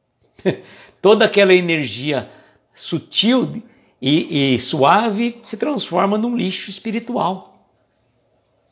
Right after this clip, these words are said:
Então, cuidado com as nossas palavras, né? Cuidado com aquilo que a gente fala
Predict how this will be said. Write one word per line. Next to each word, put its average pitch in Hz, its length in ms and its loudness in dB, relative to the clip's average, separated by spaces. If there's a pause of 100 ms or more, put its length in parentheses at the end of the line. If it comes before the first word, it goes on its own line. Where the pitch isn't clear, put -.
(120)
Então, 302 360 2
cuidado 202 800 0
com 160 160 -12
as 131 140 -10
nossas 139 460 -8
palavras, 107 800 -2
né? 139 120 -8
Cuidado 127 600 -2
com 123 240 -10
aquilo 123 240 -8
que - 100 -12
a 127 60 -8
gente 131 220 -12
fala 165 360 -2